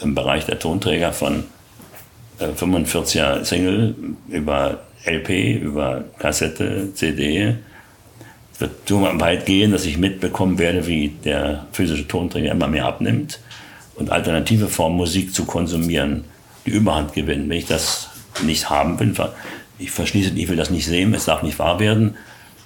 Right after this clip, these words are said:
das ist, äh, das ist dumm, wenn man diese Schranken aufbaut. Also man muss schon die, die, die Entwicklung mitgehen, sonst kann man, bleibt man auf der Strecke.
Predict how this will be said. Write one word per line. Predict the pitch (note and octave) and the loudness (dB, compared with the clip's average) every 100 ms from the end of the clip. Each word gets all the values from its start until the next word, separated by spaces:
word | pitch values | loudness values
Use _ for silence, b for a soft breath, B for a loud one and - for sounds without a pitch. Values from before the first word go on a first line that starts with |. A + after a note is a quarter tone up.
| - - | -20 -12
das | - - - | -4 -4 -2
ist, | - - - | -2 -2 -2
äh, | - D#2+ C#2+ | -2 -2 -2
das | D2 - | -4 -8
ist | - - - - - - B B B | -6 -4 -6 -8 -20 -20 B B B
dumm, | D2 F#2 F2 | -2 2 4
wenn | D2 D2 | 2 2
man | C2+ | -2
diese | C#2 D#2 | -4 -6
Schranken | - D#2 C#2+ - | -2 -2 -2 -4
aufbaut. | - - - - - - b b b | -6 -6 -8 -12 -20 -20 b b b
Also | - | -2
man | F#2 | 2
muss | G#2 C#3+ - - - | 4 4 0 -6 -14
schon | - G2+ F#2+ | -2 0 2
die, | A#2+ A2+ | 0 0
die, | A#2+ - F#2 - B B B B - | -2 -2 -2 -4 B B B B -4
die | G#2+ | 0
Entwicklung | - A2 A#2 | 0 2 4
mitgehen, | F#2+ - A#1+ A#1 - | 4 2 -2 0 -2
sonst | D2 - | -2 -2
kann | - D#2 | -2 -2
man, | F2+ D#2+ | -2 0
bleibt | D2 - | 0 0
man | F2 | -4
auf | - | -2
der | |
Strecke. | - - D2 - | -4 -4 -8 -12